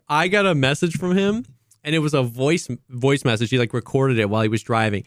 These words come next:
He was like, "Dude, I'm listening to the podcast, and I'm freaking out."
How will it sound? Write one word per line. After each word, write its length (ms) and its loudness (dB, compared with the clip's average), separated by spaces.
He 180 -4
was 220 -2
like, 300 -4
"Dude, 280 -6
I'm 100 -10
listening 360 -4
to 40 -2
the 100 0
podcast, 640 -4
and 140 -2
I'm 80 0
freaking 420 -2
out." 260 0